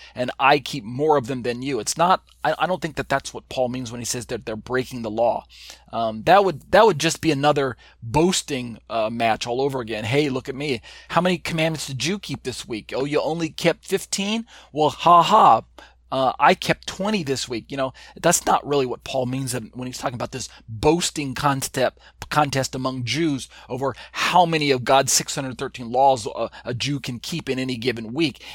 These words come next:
and they meet each Sabbath day to discuss how many laws did they keep. That's not what he means by the boasting at all. What I think he's talking about is this whole,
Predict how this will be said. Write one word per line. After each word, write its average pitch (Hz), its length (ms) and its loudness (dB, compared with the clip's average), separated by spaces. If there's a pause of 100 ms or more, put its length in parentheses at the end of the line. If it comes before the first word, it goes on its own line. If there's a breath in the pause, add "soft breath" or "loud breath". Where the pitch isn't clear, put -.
and 123 120 -4
they 127 120 0
meet 147 280 -6
each 139 220 -4
Sabbath 151 400 4
day 127 140 -2
to 107 100 -12
discuss 139 500 -2 (220 loud breath)
how 147 160 2
many 143 160 0
laws 127 400 2
did 113 120 -10
they 107 80 -6
keep. - 220 -14
That's - 220 -4
not 214 220 4
what 139 120 0
he 123 80 -4
means 123 280 -8
by 117 120 2
the 113 80 -4
boasting 123 640 -6
at 101 80 -8
all. 117 400 0 (640 loud breath)
What 151 260 6
I 147 100 4
think 143 220 -4
he's 139 120 -12
talking 135 240 -2
about 131 180 4
is 113 120 -4
this 120 160 -6
whole, 143 400 -2